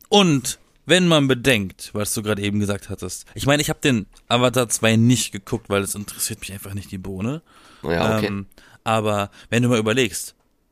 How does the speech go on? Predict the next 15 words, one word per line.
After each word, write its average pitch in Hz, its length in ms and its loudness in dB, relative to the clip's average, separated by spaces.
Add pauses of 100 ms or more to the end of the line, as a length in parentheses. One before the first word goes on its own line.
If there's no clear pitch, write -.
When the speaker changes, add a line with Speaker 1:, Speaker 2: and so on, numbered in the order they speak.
(120)
Speaker 1:
der 147 160 4
wurde 151 200 0
wie 156 80 -4
viel 190 140 -4
verschoben? 175 540 -2
Zehn 165 240 -2
Jahre? 175 340 -4 (100)
Speaker 2:
Ja. - 260 2 (760)
Speaker 1:
Und 143 220 0
der 143 100 4
erste 165 360 0
lief 160 200 -6
für - 140 -12
zweitausendneun. 110 880 -2 (340)
Speaker 2:
Ja. 95 200 0